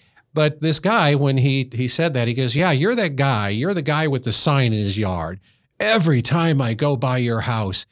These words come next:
I put my brakes on." And I said, "Well, thank you. You know, it's meant to be a friendly reminder. You know, we're, <laughs> we're not trying to, you know, roll basketballs in front of your car or, you know, curse at you or anything like that." And,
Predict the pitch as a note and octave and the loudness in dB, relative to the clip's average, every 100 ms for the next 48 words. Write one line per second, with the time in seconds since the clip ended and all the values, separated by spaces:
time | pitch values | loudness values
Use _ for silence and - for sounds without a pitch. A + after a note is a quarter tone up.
0 | _ _ _ A2 G#2+ C3 A2+ B2 A2+ G2+ | _ _ _ -6 -2 -2 -2 -2 -2 -2
1 | G2+ - G2+ E2+ - - _ _ _ - | -2 -2 -4 -6 -10 -20 _ _ _ -20
2 | _ _ _ - D#3 E3 F3+ G3+ F3+ G3+ | _ _ _ -4 0 2 2 0 0 -2
3 | G3 A3 C4+ B3 B2 F2 - C3 B2+ C#3+ | -2 -2 -2 0 0 -2 -2 -4 0 0
4 | D#3+ C#3 D#3+ F#3+ G3 E3+ D#3 C#3 D3+ C#3+ | 0 0 0 0 0 0 0 0 0 2
5 | D3 C#3+ C#3+ B2+ B2+ B2 A2+ F2+ F2 G2+ | 2 0 0 0 2 4 2 0 -2 -4
6 | G#2 A2+ A#2+ A#2 E3+ - C#3+ C#3+ C#3+ C#3 | -2 -2 -2 -2 -4 -2 -2 -2 -2 0
7 | C#3 B2+ A#2 G#2 _ _ _ C#3+ C3 A#2 | 0 2 0 -2 _ _ _ 0 2 2
8 | B2 C#3 A#2+ A#2+ B2+ - A#2+ B2 A#2+ A2+ | 2 2 2 2 0 -2 -2 0 0 -2
9 | F#2+ C3 B2 A2 A2+ - A#2+ A2 A#2+ G#2+ | 0 0 2 0 -2 -2 0 2 2 0
10 | F#2+ - _ _ - B2+ A2+ A2+ C#3+ C3+ | -2 -6 _ _ -4 -2 0 -2 -2 -2
11 | - C#3+ B2 A#2+ A#2+ A#2+ A#2+ G#2 A2 B2 | 0 -2 0 0 2 2 2 2 0 0
12 | A2 A2+ A#2 A2 G#2+ C3 G#3 D3 A2+ B2+ | -2 -2 -2 -2 -4 -2 -2 0 0 -2